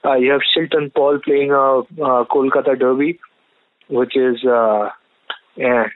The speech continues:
nightmare. Uh, so, yeah, uh, Mohan Bagan are starting as the underdogs. East Bengal are favorites. I think, I think you can call them favorites to win the league at this point. But, but,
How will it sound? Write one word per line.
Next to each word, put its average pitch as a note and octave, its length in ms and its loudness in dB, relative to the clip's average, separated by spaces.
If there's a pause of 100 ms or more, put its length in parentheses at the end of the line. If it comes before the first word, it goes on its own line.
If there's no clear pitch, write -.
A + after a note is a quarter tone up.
nightmare. A#2+ 580 0 (520)
Uh, A#2+ 280 0 (100)
so, E3+ 400 2 (140)
yeah, F3 260 0 (120)
uh, C#3 400 0 (360)
Mohan E3 320 0
Bagan E3 280 0
are D3+ 140 -2
starting D3+ 360 0
as D3 160 0
the D3 80 0
underdogs. C#3+ 580 0 (460)
East D#3 200 -4
Bengal C#3+ 360 2
are C3 200 2
favorites. C3 400 0
I A2+ 100 0
think, B2+ 200 -4
I A2+ 80 -2
think A2+ 220 -8 (320)
you A#2 100 -4
can A#2+ 160 -2
call B2 300 0
them C3+ 160 0
favorites B2+ 460 -2
to B2+ 80 0
win B2 160 -2
the B2+ 60 0
league B2+ 200 0
at B2+ 160 -2
this B2+ 180 -6
point. B2+ 300 -2
But, C#3 260 0 (640)
but, C3 240 2